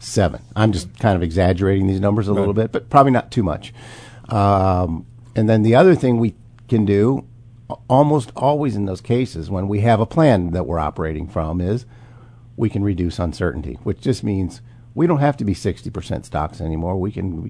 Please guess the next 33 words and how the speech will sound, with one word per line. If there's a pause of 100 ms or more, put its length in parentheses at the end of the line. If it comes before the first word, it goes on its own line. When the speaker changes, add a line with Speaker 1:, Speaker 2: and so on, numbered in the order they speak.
Speaker 1:
go
down
to
fifty
or
forty. (1040)
And
client
after
client, (140)
not
a
hundred
percent
of
them,
but (400)
pretty
much
bought
in.
They
did
it
reluctantly
over
the
last
year,
year
and
a
half.